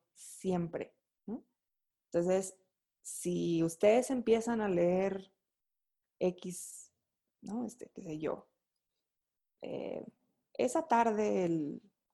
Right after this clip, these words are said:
coronel Aureliano Buendía conoció el hielo", esa acción no es neutra, nunca es neutra, ¿no? O sea, siempre vamos a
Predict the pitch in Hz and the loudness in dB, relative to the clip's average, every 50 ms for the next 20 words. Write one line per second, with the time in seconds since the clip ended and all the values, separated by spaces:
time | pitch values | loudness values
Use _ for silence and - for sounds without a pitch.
0 | _ - 180 165 165 165 175 185 196 196 190 180 165 160 165 175 180 185 180 170 | _ -2 0 2 2 2 0 0 2 2 2 2 2 2 2 0 0 0 0 0
1 | 160 160 165 180 190 185 180 165 151 165 - 175 175 170 160 165 165 180 - - | -2 0 0 0 0 0 0 -2 -2 0 2 2 2 4 4 2 4 4 0 0
2 | - - _ _ _ _ _ _ _ _ _ _ _ _ _ _ _ _ _ _ | -2 -10 _ _ _ _ _ _ _ _ _ _ _ _ _ _ _ _ _ _
3 | _ _ _ _ _ _ _ _ _ _ _ _ _ _ 233 240 247 247 240 - | _ _ _ _ _ _ _ _ _ _ _ _ _ _ 4 4 4 0 -4 -2
4 | 240 233 226 226 226 220 220 226 226 214 - - - - - - _ _ _ _ | -2 -2 0 0 0 0 0 0 0 0 -2 -2 -4 -6 -6 -12 _ _ _ _
5 | _ _ _ _ _ - 226 233 233 240 254 247 247 240 240 226 214 208 208 196 | _ _ _ _ _ 2 4 6 6 6 6 6 6 4 4 2 0 2 2 2
6 | 190 180 165 - - - - - - - - - 196 247 262 220 190 180 180 - | 2 2 0 -2 -6 -8 -10 -10 -18 -12 -6 -2 -2 0 0 2 0 0 2 4
7 | 220 214 220 247 254 247 214 208 208 214 226 226 - - 196 190 196 220 | 4 4 6 6 6 6 6 4 2 0 -2 -2 -2 0 0 2 2 0